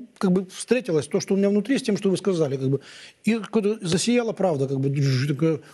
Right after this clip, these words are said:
"О, класс, я почувствовал, что это правда". Так оно и бывает. То есть голос внутри встречается с голосом снаружи. А если голоса внутри нет,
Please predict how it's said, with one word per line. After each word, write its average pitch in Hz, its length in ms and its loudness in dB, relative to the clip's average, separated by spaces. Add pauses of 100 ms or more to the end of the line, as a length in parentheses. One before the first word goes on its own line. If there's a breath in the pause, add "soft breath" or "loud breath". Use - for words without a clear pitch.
(100)
"О, 180 160 2
класс, 156 340 -2
я 170 140 -2
почувствовал, 156 560 -2
что - 100 -12
это 165 100 -2
правда". 143 360 -2 (500 soft breath)
Так 165 160 2
оно 208 140 2
и 262 40 2
бывает. 233 380 0
То - 60 -12
есть 127 120 -6
голос 214 320 0
внутри 196 280 0
встречается 180 400 -2
с - 20 -6
голосом 185 300 -2
снаружи. 143 400 0 (600 loud breath)
А 151 120 0
если 220 280 0
голоса 208 420 0
внутри 214 340 0
нет, 254 360 0